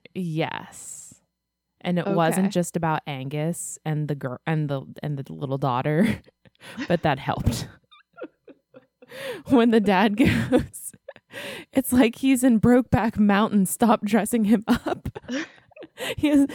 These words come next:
Speaker 1: 'cause she's dressed as an Indian and the cat's dressed as a cowboy. <laughs>
Speaker 2: I did think that was hilarious. <laughs>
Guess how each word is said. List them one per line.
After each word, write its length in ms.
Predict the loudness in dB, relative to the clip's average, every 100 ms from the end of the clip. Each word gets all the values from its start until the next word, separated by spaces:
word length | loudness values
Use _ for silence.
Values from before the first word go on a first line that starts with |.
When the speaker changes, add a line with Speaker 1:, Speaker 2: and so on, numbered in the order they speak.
| -8 -6
Speaker 1:
'cause 240 | -2 -2 2
she's 260 | 2 2
dressed 320 | 2 0 2 0
as 140 | 2
an 100 | 4
Indian 400 | 4 4 4 2
and 120 | 2
the 80 | 0
cat's 460 | -4 -2 -2 -2 -4
dressed 360 | 0 0 0 -4
as 160 | -4
a 60 | -6
cowboy. 760 | -2 2 2 2 2 4 4 0 -6 -8 _ -20 -20 _
<laughs> 680 | _ -20 _ _ _ _
Speaker 2:
I 160 | -6 -6
did 280 | -4 -8 -10 -12
think 200 | -10 -8
that 140 | -10 -12
was 120 | -12
hilarious. 680 | -10 -10 -10 -10 -10 -10 -14 -20 -20
<laughs> 120 | -10